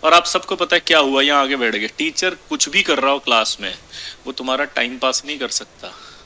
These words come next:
वो तुम्हारे लिए ही काम कर रहा है। वो अगर आपसे बात भी कर रहा है ना, तो बात करना भी जरूरी है,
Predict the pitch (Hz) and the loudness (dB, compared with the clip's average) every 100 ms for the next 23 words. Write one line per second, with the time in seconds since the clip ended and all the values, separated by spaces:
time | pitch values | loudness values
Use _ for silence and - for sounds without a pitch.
0 | - - 156 - - 139 135 135 156 175 | -16 -6 -6 -6 -10 -6 -2 4 6 6
1 | 151 123 147 180 190 185 143 135 110 - | 4 2 4 4 4 2 -2 -2 -6 -4
2 | - - - - - - - - - - | -8 -10 -16 -18 -18 -20 -20 -20 -14 -2
3 | 147 165 180 180 202 131 143 185 196 196 | 0 4 4 4 -4 2 8 8 6 2
4 | 185 170 165 170 196 196 156 165 - 156 | 0 2 2 2 -2 2 4 4 2 -2
5 | 156 180 180 143 127 123 120 90 | 2 0 0 -4 -4 -2 -4 -6